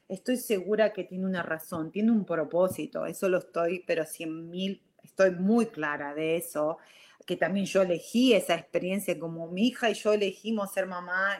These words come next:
y hija, porque las dos vamos a aprender de esto. Pero si yo empiezo a recibir, lo recibo como una bendición,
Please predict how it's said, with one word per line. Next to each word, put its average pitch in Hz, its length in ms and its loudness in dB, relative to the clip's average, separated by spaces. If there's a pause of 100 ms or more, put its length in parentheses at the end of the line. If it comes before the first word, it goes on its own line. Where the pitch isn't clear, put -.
y 190 160 -4
hija, 185 380 -4 (480)
porque 180 240 0
las 190 200 0
dos 214 200 4
vamos 214 340 -2
a 175 60 -4
aprender 165 760 -2
de 147 220 -4
esto. 165 380 -8 (320)
Pero 180 140 0
si 190 160 -6
yo 254 540 0 (400)
empiezo 226 460 -4
a 233 60 2
recibir, 190 1040 -2 (320)
lo 185 140 0
recibo 214 640 0
como 180 260 -6
una 220 220 2
bendición, 185 960 -4